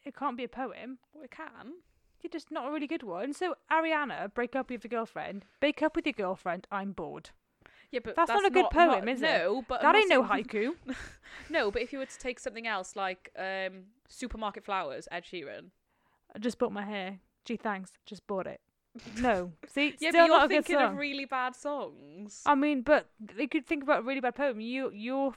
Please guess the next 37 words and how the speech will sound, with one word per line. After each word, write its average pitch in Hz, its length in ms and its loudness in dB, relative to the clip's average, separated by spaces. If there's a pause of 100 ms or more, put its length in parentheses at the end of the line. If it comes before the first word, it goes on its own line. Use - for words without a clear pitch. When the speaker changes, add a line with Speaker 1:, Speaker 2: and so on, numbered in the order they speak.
Speaker 1:
point 247 320 -2
there 208 260 0
is 196 120 -10
any 226 220 -4
poem 196 580 -4
could 196 140 -12
be 214 100 -6
a 208 80 -6
song, 185 440 -6
but 220 140 -8
it - 60 -8
can't, 302 300 2
because 302 180 0
Speaker 2:
Most, - 280 0
okay, 190 280 0
not 262 240 -10
any 254 280 -6
poem, 180 260 -8
but 190 140 -10
most 226 560 -8
poems 175 420 -8
could - 140 -20
probably 185 220 -12
be 185 120 -12
a 175 60 -14
song. - 400 -16 (1800)
So, 202 480 -4 (360)
like, 240 140 0
I 233 40 6
wouldn't 277 280 -2
turn 247 180 -4
a 202 40 -10
rap 190 420 -2
into 175 240 -12
a 170 40 -10
poem. 175 460 -12 (640)
Like, 208 220 -2